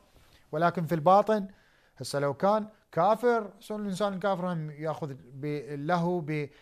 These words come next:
حتى الضرر أيضًا، ضرر المنافق أيضًا يكون شديد، وهذا أيضًا بحث ربما يأتي. من هنا نعلم خطورة المنافق اللي هي أشد من الكافر.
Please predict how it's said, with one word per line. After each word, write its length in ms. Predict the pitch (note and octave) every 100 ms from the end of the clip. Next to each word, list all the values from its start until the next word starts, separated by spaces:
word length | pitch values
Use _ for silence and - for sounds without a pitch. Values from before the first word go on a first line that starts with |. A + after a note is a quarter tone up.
| -
حتى 300 | - A#3 C#4+
الضرر 840 | C4+ B3 - F3+ E3+ E3 B3+ C4 A3
أيضًا، 260 | G3 D#3+
ضرر 320 | C3 D3 E3
المنافق 520 | D3+ C#3+ D#3+ F3 D#3+ D3
أيضًا 180 | C#3+
يكون 320 | C#3 C3+ - C#3
شديد، 320 | D3+ D#3+ F#3
وهذا 280 | F3 F3+ E3
أيضًا 220 | E3 D#3
بحث 320 | D#3+ D3+ C#3+
ربما 340 | C#3 C#3+ D3
يأتي. 400 | D3+ C#3+ - A2 - -
من 100 | C#3
هنا 360 | D#3+ F3 D#3 D#3 _ _ D#3+
نعلم 340 | F3+ F3 D#3
خطورة 440 | - D#3+ A#3 B3 A#3
المنافق 600 | G#3 G#3+ A3 G3 G#3+ -
اللي 120 | D3+
هي 160 | E3 D#3
أشد 300 | G#3 F3+ F#3+
من 160 | F#3+
الكافر. 840 | G3+ G3+ - _ _ D3 A#2+ -